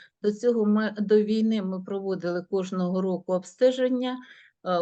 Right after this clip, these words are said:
всієї, всього здоров'я дитини, то кожна дитина має, крім сколіозу, має ще одне, два, двоє, а то й більше захворювань,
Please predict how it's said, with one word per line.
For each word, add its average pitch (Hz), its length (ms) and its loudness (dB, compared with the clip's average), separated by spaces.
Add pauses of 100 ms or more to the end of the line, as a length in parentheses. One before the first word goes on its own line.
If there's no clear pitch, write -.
(140)
всієї, 226 960 -2
всього 240 380 2
здоров'я 214 500 2
дитини, 185 640 -4
то 190 100 -6
кожна 262 480 -2
дитина 214 600 0
має, 190 560 -2
крім 214 280 0
сколіозу, 233 880 -4 (380)
має 202 280 2
ще 202 280 0
одне, 240 320 -2
два, 208 560 -2
двоє, 208 480 -2
а 208 40 -12
то - 140 -8
й 185 80 -4
більше 202 380 -4
захворювань, 175 1000 -6